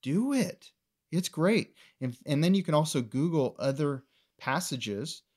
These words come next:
that have to do with Christmas or Christ's birth, or in Isaiah where it talks about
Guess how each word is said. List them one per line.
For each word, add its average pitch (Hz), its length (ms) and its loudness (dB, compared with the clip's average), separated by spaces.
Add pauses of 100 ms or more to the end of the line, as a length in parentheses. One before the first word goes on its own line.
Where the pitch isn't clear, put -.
(180)
that 117 80 -6
have 104 140 -8
to - 100 -20
do 120 100 -6
with 127 160 -8
Christmas 180 600 -8
or - 80 -14
Christ's 120 320 -4
birth, 151 500 -6
or 120 260 -2 (260)
in 123 140 -2
Isaiah 127 760 0
where 101 160 -8
it 104 60 -16
talks 151 400 -6
about 104 320 -8